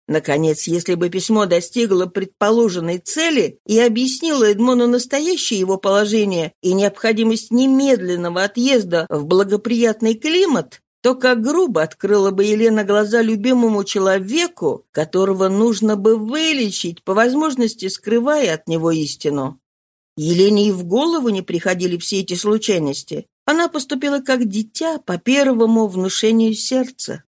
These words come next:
Но впечатления быстро перерабатываются молодыми натурами и через самые короткие промежутки зарождают новые, совершенно противоположные прежним мысли.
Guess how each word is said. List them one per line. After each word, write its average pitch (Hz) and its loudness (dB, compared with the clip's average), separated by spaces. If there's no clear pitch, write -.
Но 262 4
впечатления 294 -2
быстро 269 -2
перерабатываются 262 0
молодыми 190 2
натурами 254 2
и 233 -2
через 247 -2
самые 269 0
короткие 214 0
промежутки 269 -2
зарождают 208 2
новые, 254 2
совершенно 190 -2
противоположные 220 -2
прежним 175 0
мысли. 160 -4